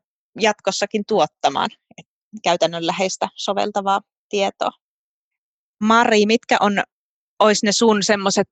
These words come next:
top kolme vinkit, ö, onnistumiseen mikroyrittäjyyteen? Eli mitkä palaset siellä yrityksessä ainakin täytyisi olla kunnossa, että siitä omasta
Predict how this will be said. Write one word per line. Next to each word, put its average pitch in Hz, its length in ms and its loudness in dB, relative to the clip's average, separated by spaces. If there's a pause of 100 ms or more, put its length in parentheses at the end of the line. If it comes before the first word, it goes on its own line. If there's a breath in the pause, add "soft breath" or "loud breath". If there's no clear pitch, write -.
top 220 200 2 (220)
kolme 208 520 4 (800 loud breath)
vinkit, 190 680 0
ö, - 580 -12 (300)
onnistumiseen 165 1000 0 (180)
mikroyrittäjyyteen? 160 1600 -2 (140)
Eli 165 160 0
mitkä 196 420 -2
palaset 170 500 0
siellä 156 380 0
yrityksessä 165 840 -4
ainakin 175 540 0
täytyisi 151 640 -2
olla 151 260 2 (100)
kunnossa, 156 640 -4
että - 240 -8
siitä 160 320 -2
omasta 156 380 -4